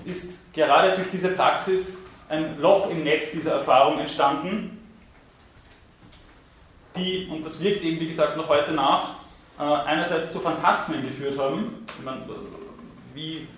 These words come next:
stellt man sich jemanden vor, der an einer Psychopathologie leidet? Wie stellt man sich einen Schizophrenen vor?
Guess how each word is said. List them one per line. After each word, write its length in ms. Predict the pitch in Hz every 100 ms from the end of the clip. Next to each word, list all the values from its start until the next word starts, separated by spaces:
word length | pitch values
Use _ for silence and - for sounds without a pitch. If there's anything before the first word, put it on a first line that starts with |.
| - - - - -
stellt 380 | 104 165 165 165
man 160 | 190 185
sich 320 | 214 220 - - - -
jemanden 360 | 151 175 165 -
vor, 300 | - 151 180
der 180 | 175 156
an 120 | 156
einer 140 | 160 160
Psychopathologie 840 | 190 196 185 156 170 165 165 175
leidet? 440 | 147 139 131 -
Wie 60 | 139
stellt 300 | - 143 139
man 80 | 156
sich 240 | 165 151
einen 360 | 147 147 151 -
Schizophrenen 720 | 165 - 165 147 160 160 139
vor? 440 | 135 131 - -